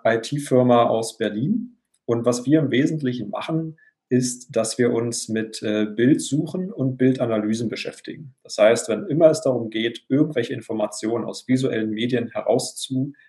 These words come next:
extrahieren, um sie letztendlich dann in anderweitiger Form weiterverwenden zu können, sind wir diejenigen,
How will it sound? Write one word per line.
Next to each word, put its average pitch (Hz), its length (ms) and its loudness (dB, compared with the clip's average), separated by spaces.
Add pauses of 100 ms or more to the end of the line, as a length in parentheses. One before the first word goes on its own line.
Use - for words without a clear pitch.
(100)
extrahieren, 127 840 0
um 120 220 -2
sie 117 100 -4
letztendlich 117 560 -4
dann 107 160 -2
in 110 140 -6
anderweitiger 120 800 2
Form 107 360 -2
weiterverwenden 123 640 0
zu 131 140 -8
können, 131 320 0 (880)
sind 113 260 -2
wir 123 160 4
diejenigen, 127 640 2